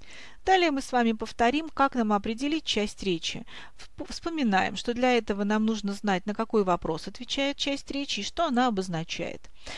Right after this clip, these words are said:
Ночевать глагол отвечает на вопрос "что делать", обозначает действие предмета. Ночёвка — это имя существительное, так как отвечает на вопрос "что", обозначает событие и явление,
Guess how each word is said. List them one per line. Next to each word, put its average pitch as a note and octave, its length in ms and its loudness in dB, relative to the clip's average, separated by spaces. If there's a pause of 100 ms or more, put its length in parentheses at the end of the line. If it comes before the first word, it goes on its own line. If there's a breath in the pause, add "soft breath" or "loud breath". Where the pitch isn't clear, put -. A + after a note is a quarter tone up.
(320 loud breath)
Ночевать C4+ 640 0
глагол G3+ 600 0
отвечает A3 560 0
на G3+ 80 -2
вопрос F3 340 0
"что - 220 -6
делать", C4+ 420 -2
обозначает F#3 680 0
действие F#3 380 -2
предмета. D#3+ 600 -8 (640 loud breath)
Ночёвка — A#3+ 580 2 (140)
это A#3+ 180 -4
имя A3 220 2
существительное, A#3 960 -2
так G#3 220 -2
как F#3 180 -2
отвечает G#3 480 0
на F#3+ 140 0
вопрос E3+ 320 0
"что", B3+ 420 0 (300 loud breath)
обозначает G3 760 0
событие F#3+ 600 0
и G3 40 0
явление, G#3 680 -2